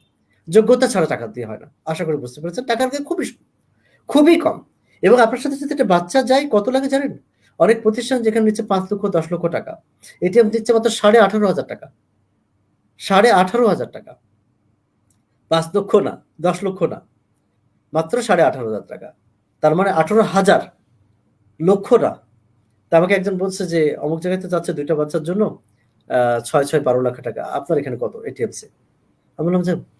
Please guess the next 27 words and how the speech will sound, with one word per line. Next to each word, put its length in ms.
"কত 200
লক্ষ 360
মানে?" 200
বলছে, 140
অমুক 180
জায়গায় 200
বলছে 260
যে 140
ওরা 520
করে 180
দেবে, 240
কিন্তু 320
দুইটা 240
বাচ্চার 220
জন্য 180
ছয় 180
ছয় 140
বারো 140
লাখ 180
টাকা। 140
আমি 120
বলছি, 160
"ছয় 260
ছয় 200
বারো 280
লাখ 220
টাকা? 320